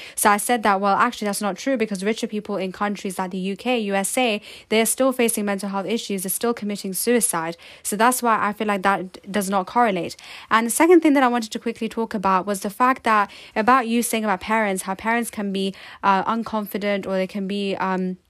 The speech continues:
you know, they could be facing, let's say, mental health issues or not very confident themselves, and they teach it to their children. Well, that's my point for these two minutes, which is that I personally feel that you can actually heal from any trauma that you're going through.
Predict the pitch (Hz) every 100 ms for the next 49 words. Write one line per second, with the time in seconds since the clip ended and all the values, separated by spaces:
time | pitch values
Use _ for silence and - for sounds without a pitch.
0 | _ _ _ - 247 214 196 220 262 240
1 | - 220 - 208 202 208 202 202 208 196
2 | 214 208 208 196 190 190 202 202 202 208
3 | 196 196 196 185 269 269 262 - - -
4 | 202 202 - 240 226 208 196 - 220 202
5 | 175 180 - - 220 220 277 - 262 262
6 | - 233 220 214 208 190 - 208 240 214
7 | - 190 208 190 190 220 247 247 226 -
8 | 214 208 202 196 190 185 - 226 233 226
9 | 196 196 - 196 190 - - - - 262
10 | 226 190 196 190 208 226 247 - 202 202
11 | 190 190 180 190 190 185 226 190